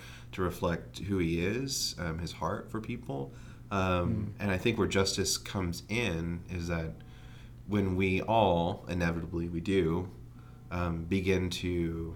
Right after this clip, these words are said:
Speaker 1: magnify our own image in our own kind of way
Speaker 2: Mm-hmm.
Speaker 1: and say, "My image is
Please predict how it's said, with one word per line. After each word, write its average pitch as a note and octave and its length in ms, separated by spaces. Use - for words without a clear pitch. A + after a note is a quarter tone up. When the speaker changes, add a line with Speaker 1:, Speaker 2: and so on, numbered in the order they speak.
Speaker 1:
magnify F2 720
our D#2+ 240
own E2 580
image F2 360
in D#2+ 120
our D#2+ 120
own F2 220
kind E2+ 220
of E2+ 60
way F2+ 460
Speaker 2:
Mm-hmm. F2+ 120
Speaker 1:
and F2 220
say, E2+ 200
"My F2 240
image E2+ 320
is D#2+ 160